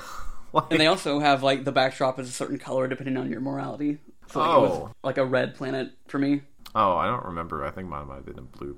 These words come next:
Speaker 1: planet 'cause I was Max Paragon. But,
Speaker 2: Yeah.
Speaker 1: uh,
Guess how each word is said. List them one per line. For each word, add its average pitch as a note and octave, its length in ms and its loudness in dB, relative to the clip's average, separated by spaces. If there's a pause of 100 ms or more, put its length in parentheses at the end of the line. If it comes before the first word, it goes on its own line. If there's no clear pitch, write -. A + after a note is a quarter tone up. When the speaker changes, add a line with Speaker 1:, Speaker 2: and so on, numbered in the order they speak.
(100)
Speaker 1:
planet C#2+ 400 -12
'cause - 180 -16
I C2+ 40 -8
was C#2 160 -10
Max C2 240 -8
Paragon. - 560 -12 (280)
But, G2 380 2
Speaker 2:
Yeah. - 560 -10
Speaker 1:
uh, E2 400 2